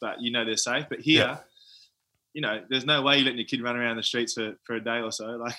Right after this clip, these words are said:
Speaker 1: <laughs>
Speaker 2: Oh, mate,
Speaker 1: just
Speaker 2: three
Speaker 1: a
Speaker 2: doors down these days, you got a crackhead. It's, um, <laughs>
Speaker 1: <laughs> Yeah.
Speaker 2: yeah. I
Speaker 1: There's that as well. So it's like, she's scared 'cause there's no one stealing kids in Fiji. Like,
Speaker 2: Yeah.
Speaker 1: no one wants it. There's, no one's got much money. So, like, having an extra kid in your household is gonna be a
Speaker 2: <laughs> It's a
Speaker 1: cost. So
Speaker 2: pain in
Speaker 1: they're
Speaker 2: the
Speaker 1: like, "Take
Speaker 2: ass.
Speaker 1: your kid back."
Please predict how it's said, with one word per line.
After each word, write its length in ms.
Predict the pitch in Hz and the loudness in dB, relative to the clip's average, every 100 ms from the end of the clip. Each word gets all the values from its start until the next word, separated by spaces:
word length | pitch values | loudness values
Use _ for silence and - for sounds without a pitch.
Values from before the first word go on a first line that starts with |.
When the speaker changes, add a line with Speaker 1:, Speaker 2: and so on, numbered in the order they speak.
| - | 0
Speaker 1:
<laughs> 120 | - | 8
Speaker 2:
Oh, 120 | 135 | 8
mate, 180 | 127 131 | 10 6
Speaker 1:
just 60 | 160 | 8
Speaker 2:
three 100 | 165 | 8
Speaker 1:
a 40 | |
Speaker 2:
doors 200 | 143 127 | 10 8
down 280 | 127 131 131 | 8 8 8
these 180 | 127 110 | 6 8
days, 240 | 120 113 | 6 6
you 40 | 113 | 4
got 120 | 120 | 4
a 40 | |
crackhead. 560 | - 139 - 120 85 110 | 6 6 6 2 0 -6
It's, 220 | 110 - | 0 4
um, 260 | 117 180 135 | 10 10 8
<laughs> 100 | - - | 2 0
Speaker 1:
<laughs> 80 | - | 4
Yeah. 340 | 208 - - 160 | 6 8 8 10
Speaker 2:
yeah. 480 | 175 175 156 143 123 143 127 | 10 6 6 4 2 -2 6
I 100 | 160 - | 6 6
Speaker 1:
There's 160 | 170 180 | 4 6
that 160 | 196 | 6
as 80 | 175 | 6
well. 200 | 175 185 170 | 8 8 8
So 100 | 160 | 4
it's 120 | 156 | 6
like, 200 | 165 156 - | 4 4 -2
she's 280 | - 180 170 | -2 2 2
scared 300 | - 170 156 | 4 4 4
'cause 100 | 147 | 0
there's 120 | 156 | -2
no 160 | 165 196 | 0 2
one 120 | 165 | 2
stealing 380 | - 147 147 131 | 2 2 0 0
kids 220 | 143 135 | -2 -2
in 80 | 120 | -2
Fiji. 280 | 123 120 117 | -2 0 0
Like, 160 | 117 - | -2 0
Speaker 2:
Yeah. 240 | 147 147 107 - | 8 10 8 4
Speaker 1:
no 140 | 165 185 | 2 2
one 100 | 139 | 2
wants 160 | 165 | 0
it. 60 | 151 _ _ | 0 _ _
There's, 140 | 151 147 | -6 -4
no 160 | 165 196 | 2 4
one's 140 | 175 | 4
got 120 | 160 | 2
much 140 | 151 139 143 | 2 0 4
money. 220 | 156 131 | 4 4
So, 200 | 139 135 | 2 2
like, 120 | 131 147 | 2 2
having 200 | 165 151 | 0 2
an 80 | |
extra 180 | 143 - - | -2 -4 -4
kid 160 | 151 | -2
in 60 | 139 | -2
your 100 | 123 | 0
household 380 | 135 - 120 113 | 2 2 4 2
is 80 | - | 2
gonna 120 | 123 | 0
be 100 | 117 | 0
a 20 | |
Speaker 2:
<laughs> 40 | - | 0
It's 60 | |
a 120 | - | 0
Speaker 1:
cost. 160 | 131 - | 0 -2
So 80 | 120 | 6
Speaker 2:
pain 160 | 170 | 8
in 60 | 135 | 10
Speaker 1:
they're 120 | 131 | 8
Speaker 2:
the 80 | 135 | 8
Speaker 1:
like, 100 | 110 | 6
"Take 20 | 139 | 4
Speaker 2:
ass. 0 | |
Speaker 1:
your 80 | |
kid 60 | 135 | 2
back." 160 | 113 | -4